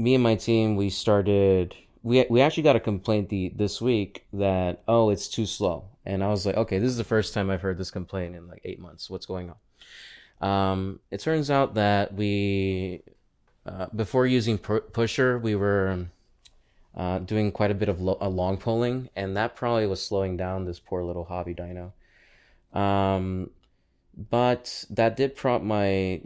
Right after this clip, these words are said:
just, like, my curiosity about, like, okay, how can we improve, like, the initial load speed for the landing page and for the event pages? Because those are the two main pages that we anticipate people hitting,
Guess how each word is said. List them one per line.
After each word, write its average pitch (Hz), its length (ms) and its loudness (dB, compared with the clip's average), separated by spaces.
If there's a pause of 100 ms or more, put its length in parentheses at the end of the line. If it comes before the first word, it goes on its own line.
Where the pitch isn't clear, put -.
just, 107 200 -6
like, 104 220 -2
my 101 120 -4
curiosity 101 680 -2
about, 90 240 0
like, 92 140 -2
okay, 101 280 -4
how 120 180 0
can 120 320 -2
we 107 160 -2
improve, 101 420 -4
like, 92 340 -2
the 95 140 -6
initial 95 340 -4
load 90 240 -4
speed 92 300 -8
for 101 140 -6
the 98 80 -6
landing 127 340 -2
page 143 320 -2
and 104 140 -4
for 104 100 -4
the 95 120 -2
event 90 260 -6
pages? - 520 -14 (600)
Because 110 260 0
those 143 220 2
are - 20 0
the 147 140 0
two 123 240 -2
main 104 280 0
pages 101 420 -2
that 90 180 0
we 95 160 -2
anticipate 95 580 -4
people 92 500 -4 (540)
hitting, 95 800 0